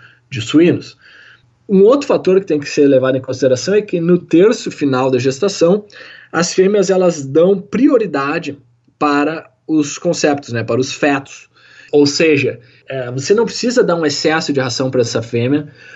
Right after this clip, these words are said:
porque se você der um excesso, não vai ir pra leitegada, tá ok? Vai pra fêmea. Então isso é um, é um conceito que é um desafio hoje, é um gargalo na, na modelagem, porque ela, ela não leva isso em consideração. Eu acredito que isso é uma das razões que a gente vê muito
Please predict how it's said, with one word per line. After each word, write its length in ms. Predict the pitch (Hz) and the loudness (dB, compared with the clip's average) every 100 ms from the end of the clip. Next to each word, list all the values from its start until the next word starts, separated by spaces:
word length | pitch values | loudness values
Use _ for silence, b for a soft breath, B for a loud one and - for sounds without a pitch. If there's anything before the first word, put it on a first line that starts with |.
| B - | B 0
porque 760 | 147 143 - 160 151 151 - _ - | 2 2 2 4 6 4 0 _ -12
se 160 | - 170 | -6 -2
você 300 | 175 214 226 | 0 2 2
der 100 | 214 | 2
um 100 | 170 | -2
excesso, 400 | - 190 190 165 | -2 -2 -2 0
não 180 | 190 | 2
vai 220 | 196 190 165 | 2 2 2
ir 100 | 180 | 2
pra 160 | 147 | 0
leitegada, 640 | 123 113 104 101 - - _ _ - | 0 -2 -6 -8 -14 -20 _ _ -10
tá 120 | 104 | -6
ok? 340 | 107 135 185 B B | 0 0 0 B B
Vai 140 | 127 135 | 0 2
pra 180 | 160 160 | 0 -2
fêmea. 500 | - 180 180 120 - b b b | 0 2 2 -2 -12 b b b
Então 160 | 151 165 | 0 0
isso 180 | 185 | 2
é 40 | 202 | 2
um, 100 | 196 - | 0 -2
é 40 | 131 | 0
um 80 | |
conceito 800 | 127 139 117 151 143 160 135 117 B B B | 2 2 2 2 4 4 2 0 B B B
que 100 | - | -4
é 60 | 143 | -2
um 80 | 160 | 0
desafio 460 | 143 - 170 170 | 0 0 2 4
hoje, 180 | 147 143 | 4 2
é 40 | |
um 100 | 143 | 0
gargalo 460 | 156 123 117 131 131 | -2 -2 -4 -4 -6
na, 160 | 120 123 | -6 -4
na 160 | 131 | 0
modelagem, 440 | 143 135 120 143 147 | 2 0 0 0 0
porque 260 | 170 170 | -4 2
ela, 480 | 202 202 214 208 196 B B B _ - | 2 4 0 -2 -6 B B B _ -2
ela 200 | 175 196 | 0 2
não 140 | 202 | 2
leva 340 | 170 185 170 | 2 2 2
isso 220 | 147 143 139 | 2 0 -2
em 60 | |
consideração. 800 | 135 127 - 123 113 - 101 104 - b b b | 0 0 0 -2 -2 -6 -8 -10 -18 b b b
Eu 200 | 120 123 | 2 2
acredito 500 | 113 131 120 139 - | 2 2 4 2 2
que 120 | 147 | 2
isso 480 | 135 139 143 151 156 | 6 6 4 2 2
é 140 | 131 | 4
uma 220 | 131 147 139 | 2 0 0
das 160 | 123 | 2
razões 360 | 123 120 127 - | 0 0 -4 -2
que 100 | 131 | -2
a 40 | |
gente 240 | 123 123 127 | -2 -4 -2
vê 100 | 123 | -2
muito 520 | 120 117 131 120 | -2 -2 0 0